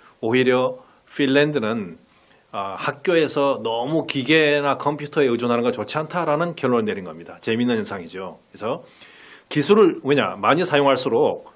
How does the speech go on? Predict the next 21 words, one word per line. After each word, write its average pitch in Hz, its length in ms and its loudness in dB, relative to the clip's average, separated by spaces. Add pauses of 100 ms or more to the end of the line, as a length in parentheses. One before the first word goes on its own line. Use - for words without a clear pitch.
(460)
독서와 165 800 4
수학 151 340 0
능력이 160 400 0
떨어지고 180 680 0 (280)
아이들의, 143 720 2 (280)
어, 101 580 -8 (120)
몸도 165 720 2
안 131 220 -2
좋아졌다는 160 500 2
것입니다. 87 480 -14 (400)
그래서 104 280 -6 (280)
뭐 107 120 -4
컴퓨터 160 480 2
게임, 107 440 0
뭐 104 220 -4
소셜 147 720 0
미디어, 117 560 -2 (320)
문자, 127 440 2
채팅, 156 580 -2
인터넷 143 480 0
등 143 240 -2